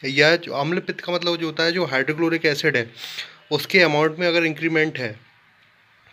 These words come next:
तो उसको ख़त्म करता है। खाना खाने के बाद जलन होना, खाना खाने से पहले जलन होना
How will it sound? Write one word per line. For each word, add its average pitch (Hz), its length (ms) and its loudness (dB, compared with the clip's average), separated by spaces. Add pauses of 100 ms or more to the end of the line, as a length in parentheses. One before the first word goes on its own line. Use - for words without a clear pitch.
तो 151 80 2
उसको 156 180 -2
ख़त्म 156 240 0
करता 160 300 2
है। 175 260 -2 (420)
खाना 143 200 4
खाने 156 260 2
के 165 60 0
बाद 165 160 4
जलन 151 280 2
होना, 160 260 0
खाना 143 280 -4
खाने 143 280 -4
से 160 120 -6
पहले 160 240 0
जलन 156 300 2
होना 156 280 -2